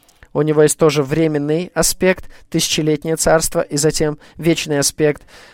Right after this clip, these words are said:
который, э, царство, которое будет на новом небе и новой земле. Давидово царство будет универсальным. Иисус Христос придет,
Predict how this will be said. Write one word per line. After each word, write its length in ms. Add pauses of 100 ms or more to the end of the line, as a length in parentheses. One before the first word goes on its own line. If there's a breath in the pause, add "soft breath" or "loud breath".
(120 loud breath)
который, 520
э, 180
царство, 480
которое 400
будет 280
на 120
новом 320
небе 380
и 40
новой 260
земле. 460 (2500 soft breath)
Давидово 500
царство 400
будет 240
универсальным. 720
Иисус 300
Христос 400
придет, 500